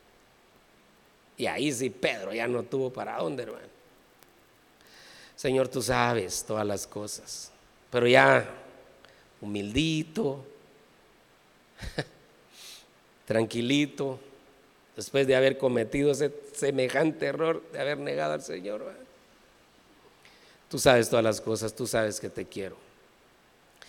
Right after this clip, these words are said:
Entonces le pasaron el escáner tres veces. Ese fue el, el momento en el que Pedro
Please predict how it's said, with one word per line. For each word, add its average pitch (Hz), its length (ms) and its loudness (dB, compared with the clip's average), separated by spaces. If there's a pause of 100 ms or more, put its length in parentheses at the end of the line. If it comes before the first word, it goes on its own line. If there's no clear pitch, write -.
(320)
Entonces 135 260 2
le 160 100 6
pasaron 143 380 6
el 131 120 4
escáner 139 420 2
tres 127 320 0
veces. - 640 -4 (1120)
Ese 226 240 2
fue 185 160 4
el, 156 260 -4
el 131 100 0
momento 135 540 2
en 160 60 -2
el 127 160 -4
que 113 100 -6
Pedro 196 500 0